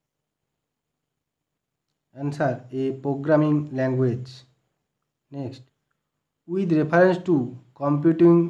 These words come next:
and applet is। Answer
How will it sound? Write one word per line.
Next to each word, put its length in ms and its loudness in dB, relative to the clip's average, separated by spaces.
and 260 -2
applet 440 -4
is। 140 -14
Answer 300 -6